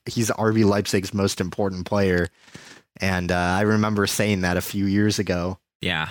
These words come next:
Speaker 1: And I
Speaker 2: Hmm.
Speaker 1: remember
Speaker 2: I,
Speaker 1: how
Speaker 2: I've
Speaker 1: that
Speaker 2: seen this
Speaker 1: turned
Speaker 2: movie
Speaker 1: out.
Speaker 2: before. Yeah.
Speaker 1: Yeah. Uh, so we'll, we'll, we'll see about that. But I, you, you know me, I try and be <laughs> optimistic about every one of the signings
Speaker 2: Yeah.
Speaker 1: as they,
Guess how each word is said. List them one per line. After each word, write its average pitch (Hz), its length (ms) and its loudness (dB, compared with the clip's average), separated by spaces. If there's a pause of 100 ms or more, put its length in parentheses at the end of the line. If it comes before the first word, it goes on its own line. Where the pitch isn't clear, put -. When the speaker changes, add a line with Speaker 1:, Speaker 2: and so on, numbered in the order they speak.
Speaker 1:
And 101 240 4
I 95 60 4
Speaker 2:
Hmm. 95 80 2
Speaker 1:
remember 101 320 2
Speaker 2:
I, - 40 2
Speaker 1:
how 104 60 2
Speaker 2:
I've 101 60 2
Speaker 1:
that 101 80 4
Speaker 2:
seen 117 100 2
this 104 140 2
Speaker 1:
turned 90 100 0
Speaker 2:
movie 87 160 2
Speaker 1:
out. 87 80 -2
Speaker 2:
before. 73 400 -4 (160)
Yeah. 76 260 -2
Speaker 1:
Yeah. 92 520 2 (500)
Uh, 92 440 0 (220)
so 143 200 0
we'll, 170 160 2
we'll, 175 300 2
we'll 160 180 2
see 151 180 2
about 143 200 2
that. 139 140 0
But 120 200 0
I, 113 340 2 (1040)
you, 135 200 2
you 135 280 0
know 143 140 4
me, 101 220 4
I 98 140 0
try 120 200 0
and 120 100 2
be 113 140 4
<laughs> 104 100 2
optimistic - 560 0
about 120 200 0
every 113 320 0
one 110 180 2
of 101 120 -2
the 104 80 0
signings 95 500 0
Speaker 2:
Yeah. 98 40 0
Speaker 1:
as 90 140 -4
they, 92 160 0